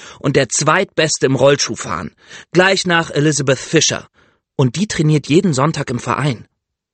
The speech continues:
Ich bin fit und gesund und völlig normal, abgesehen von meinem Namen.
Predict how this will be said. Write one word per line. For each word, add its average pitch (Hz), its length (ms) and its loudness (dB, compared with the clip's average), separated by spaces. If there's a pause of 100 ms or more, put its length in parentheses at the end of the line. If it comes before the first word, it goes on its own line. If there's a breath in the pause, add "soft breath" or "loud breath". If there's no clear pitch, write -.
(460 loud breath)
Ich - 160 0
bin 123 180 2
fit - 460 -2
und 139 180 -2
gesund 160 440 2 (300 loud breath)
und 135 200 -2
völlig 196 380 0
normal, 127 440 0 (640)
abgesehen 120 600 0
von 110 160 -2
meinem 107 260 2
Namen. 113 360 0